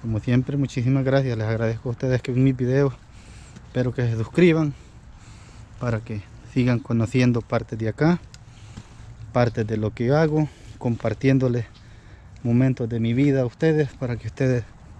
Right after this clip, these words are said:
sepan cómo se vive acá, cómo se trabaja,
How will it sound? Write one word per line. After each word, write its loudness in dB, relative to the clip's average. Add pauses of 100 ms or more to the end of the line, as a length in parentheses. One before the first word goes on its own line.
(680)
sepan -2
cómo -2
se -6
vive 0
acá, -2 (1160)
cómo 4
se -2
trabaja, 0